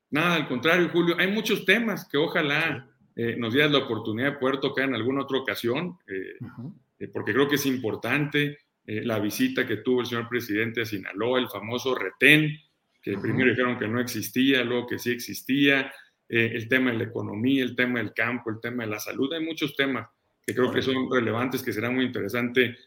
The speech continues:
Speaker 1: pues, en alguna otra ocasión nos dieras la oportunidad de poder
Speaker 2: Sí.
Speaker 1: estar dialogando contigo. Me tocó ver tu programa con, con, con Fernández Noroña, ahí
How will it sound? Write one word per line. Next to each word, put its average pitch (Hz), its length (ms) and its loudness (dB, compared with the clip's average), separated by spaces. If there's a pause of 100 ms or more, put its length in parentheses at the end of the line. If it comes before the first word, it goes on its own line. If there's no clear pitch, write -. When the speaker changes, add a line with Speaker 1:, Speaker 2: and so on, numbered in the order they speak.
(140)
Speaker 1:
pues, 117 100 -4
en 117 60 0
alguna 135 200 4
otra 139 120 2
ocasión 110 280 2
nos 127 100 2
dieras 127 140 4
la 120 80 2
oportunidad 113 720 -2 (420)
de 110 120 2
poder 120 280 4
Speaker 2:
Sí. 117 60 -2
Speaker 1:
estar 110 340 0
dialogando 113 560 2
contigo. 113 500 -2 (220)
Me 120 100 2
tocó 117 280 0
ver 143 180 6
tu 143 160 2
programa 123 520 0
con, 101 300 -6 (420)
con, 98 640 -4
con 107 240 -12
Fernández 131 440 2
Noroña, 131 440 2
ahí 139 280 2